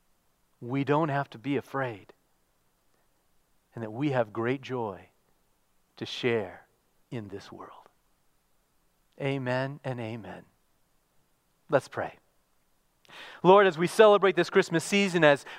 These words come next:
we prepare for a new year, I pray that you would fill us all with joy and love and hope, that you would let us carry that joy and love and hope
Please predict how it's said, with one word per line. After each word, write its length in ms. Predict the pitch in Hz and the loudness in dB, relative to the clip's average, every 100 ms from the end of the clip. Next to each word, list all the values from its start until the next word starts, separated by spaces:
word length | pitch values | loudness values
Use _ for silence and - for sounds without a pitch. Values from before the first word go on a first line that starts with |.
| - | -2
we 120 | 196 | 0
prepare 420 | 165 - 196 196 | 0 6 6 6
for 180 | 185 170 | 4 2
a 80 | 151 | 4
new 140 | 151 | 0
year, 500 | 151 170 175 170 160 - - - _ _ _ _ _ _ _ - | 2 4 6 6 2 -12 -20 -20 _ _ _ _ _ _ _ -4
I 100 | 131 | -4
pray 380 | - - 180 175 | -2 4 6 6
that 140 | 151 | 2
you 160 | 151 147 | -2 2
would 160 | 139 127 | 2 0
fill 280 | - 156 | 2 4
us 160 | 135 - | 4 4
all 320 | 143 131 131 | 6 6 6
with 200 | 123 - | 2 -6
joy 480 | 120 151 139 123 110 | -2 4 6 4 2
and 140 | 107 | 0
love 240 | 123 120 107 | 2 2 0
and 100 | 107 | -10
hope, 420 | - 117 104 _ _ _ _ _ _ _ - - | -8 -8 -10 _ _ _ _ _ _ _ -8 -6
that 140 | 180 | 2
you 60 | 196 | 6
would 120 | 175 | 10
let 200 | 180 185 | 10 8
us 180 | 165 - | 4 0
carry 440 | - 208 208 202 | 4 6 8 6
that 240 | 170 160 143 | 6 6 6
joy 480 | 190 185 180 180 147 | 4 6 8 6 6
and 160 | 147 | 6
love 260 | 156 160 151 | 8 8 4
and 140 | 139 | -4
hope 320 | 147 175 160 | 2 2 2